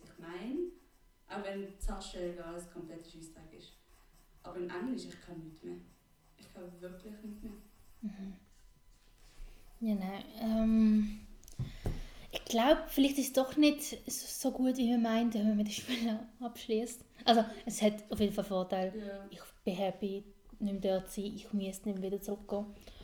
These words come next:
Speaker 2: Aber, ähm, Sprache leidet darunter.
Speaker 1: Das stimmt.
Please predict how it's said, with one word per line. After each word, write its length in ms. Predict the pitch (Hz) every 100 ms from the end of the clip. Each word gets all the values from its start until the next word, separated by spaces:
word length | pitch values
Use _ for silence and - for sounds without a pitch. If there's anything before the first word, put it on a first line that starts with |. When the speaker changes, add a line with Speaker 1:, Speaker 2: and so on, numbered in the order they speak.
| - - - -
Speaker 2:
Aber, 540 | 214 208 208 196 190
ähm, 580 | 185 180 180 180 180 208
Sprache 420 | - 208 208 208
leidet 220 | 180 202 202
darunter. 280 | 175 170 185 - - - - - - - - -
Speaker 1:
Das 220 | 262 254
stimmt. 320 | - 220 214